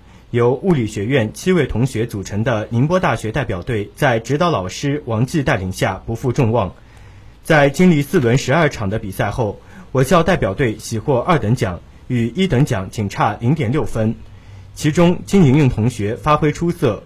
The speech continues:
获得了本届比赛最佳女生奖的荣誉。此次比赛，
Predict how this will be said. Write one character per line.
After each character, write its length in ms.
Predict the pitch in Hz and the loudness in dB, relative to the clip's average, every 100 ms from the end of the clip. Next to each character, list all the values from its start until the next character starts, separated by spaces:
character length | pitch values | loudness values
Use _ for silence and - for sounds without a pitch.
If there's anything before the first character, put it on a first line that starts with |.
| - | 0
获 160 | 165 | 2
得 120 | 113 | 2
了 200 | 110 113 | 0 0
本 200 | 110 107 | 0 -2
届 160 | 110 160 | 2 0
比 140 | 110 | 0
赛 240 | 95 135 107 | -2 -2 -2
最 240 | - 143 | -2 0
佳 200 | 127 151 | 2 4
女 140 | 139 92 | 4 2
生 220 | - 180 | 2 2
奖 160 | 110 | 2
的 80 | 92 | -2
荣 180 | 95 95 | -4 -4
誉。 180 | 117 95 - - - - - - - - | -4 -8 -12 -20 -20 -20 -20 -20 -20 -6
此 140 | 147 | 0
次 140 | 143 | 0
比 120 | 156 104 | 0 -2
赛， 320 | - 123 | 0 -2